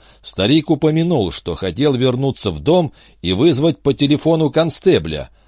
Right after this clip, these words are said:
а потом смекнул, констебль-то, должно быть, там и стреляла. И Альбион продолжал стоять у почтового ящика в ожидании дальнейших событий.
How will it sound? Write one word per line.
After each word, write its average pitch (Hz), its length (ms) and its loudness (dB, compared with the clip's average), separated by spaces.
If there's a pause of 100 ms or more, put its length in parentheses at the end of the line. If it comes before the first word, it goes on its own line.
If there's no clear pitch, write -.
а 71 160 -8
потом 160 400 0
смекнул, 156 680 0 (180)
констебль-то, 104 920 -2
должно 98 500 -2
быть, 165 240 0
там 170 260 0
и 151 40 2
стреляла. 147 720 0 (600)
И 82 140 -4
Альбион 98 600 0
продолжал 95 680 0
стоять 151 500 0
у 87 60 -4
почтового 90 640 -2
ящика 123 640 0
в 82 80 -6
ожидании 95 640 -2
дальнейших 101 640 -4
событий. 71 720 -8